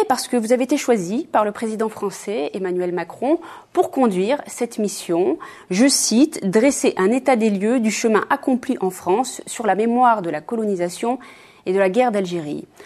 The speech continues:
Dans une démarche parallèle, le président algérien Abdelmadjid Tebboune a nommé Abdelmadjid Cheri pour mener de l'autre côté de la Méditerranée ce travail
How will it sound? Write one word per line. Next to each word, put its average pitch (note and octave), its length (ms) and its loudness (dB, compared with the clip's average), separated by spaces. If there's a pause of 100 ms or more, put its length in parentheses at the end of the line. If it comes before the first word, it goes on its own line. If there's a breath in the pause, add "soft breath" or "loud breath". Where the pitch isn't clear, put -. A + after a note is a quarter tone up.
(120)
Dans G3 80 0
une G3 140 4
démarche G3 280 2
parallèle, F3+ 440 2
le F#3+ 80 2
président F3+ 320 -2
algérien D#3+ 640 -2 (120)
Abdelmadjid D#3+ 480 -6
Tebboune G#3 440 2 (140)
a A#3 140 4
nommé A3+ 480 2
Abdelmadjid F3 480 -2
Cheri G#3+ 460 -4 (320 loud breath)
pour D4+ 180 2
mener F#3+ 480 4
de A3 140 -2
l'autre A#3 320 -2
côté F3+ 240 -6
de E3 40 -6
la E3 60 -4
Méditerranée D#3+ 720 -4
ce - 260 -6
travail A3+ 600 0